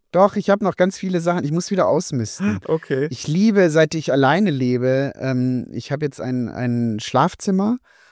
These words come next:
Speaker 1: und in diesem Schlafzimmer steht nichts.
Speaker 2: Okay.
Speaker 1: Gar nichts.
Speaker 2: Ja.
Speaker 1: Also sind, da sind zwei Schränke, äh, mit Klamotten drin und, aber ansonsten ist nichts.
Speaker 2: Ja.
Speaker 1: Und ich find's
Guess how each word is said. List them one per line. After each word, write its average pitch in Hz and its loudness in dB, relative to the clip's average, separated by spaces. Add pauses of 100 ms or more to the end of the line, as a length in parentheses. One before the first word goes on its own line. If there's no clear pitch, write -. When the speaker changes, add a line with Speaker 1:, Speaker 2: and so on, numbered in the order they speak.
(140)
Speaker 1:
und 131 -4
in - 2
diesem 127 0
Schlafzimmer 160 0
steht - -6 (260)
nichts. - -10
Speaker 2:
Okay. 110 -2
Speaker 1:
Gar 147 -2
nichts. - -8
Speaker 2:
Ja. 135 4 (240)
Speaker 1:
Also 131 2
sind, 147 4
da 127 6
sind 127 2
zwei 110 2
Schränke, 196 2 (560)
äh, 123 4
mit 113 0
Klamotten 135 2
drin 196 2 (420)
und, 131 2
aber 117 2
ansonsten 139 0
ist - -6 (160)
nichts. - -4
Speaker 2:
Ja. 92 2
Speaker 1:
Und 85 2
ich 107 -6
find's - -8